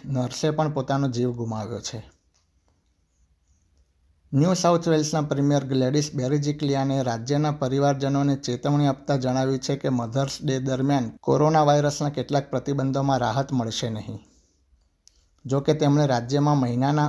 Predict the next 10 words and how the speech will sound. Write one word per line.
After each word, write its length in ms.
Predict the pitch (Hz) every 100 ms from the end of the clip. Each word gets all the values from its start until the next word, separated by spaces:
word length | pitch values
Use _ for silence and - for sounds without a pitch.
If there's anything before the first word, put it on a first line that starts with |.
| 151
અંત 220 | 139 143
સુધીમાં 480 | 143 139 143 147 135
જીવન 300 | 123 131 143
સામાન્ય 520 | 143 120 131 143 139
થાય 220 | 135 147
તેવી 280 | 143 127 135
આશા 280 | 120 - 131
વ્યક્ત 300 | 120 117 -
કરી 280 | 113 113 107
હતી. 380 | 107 107 107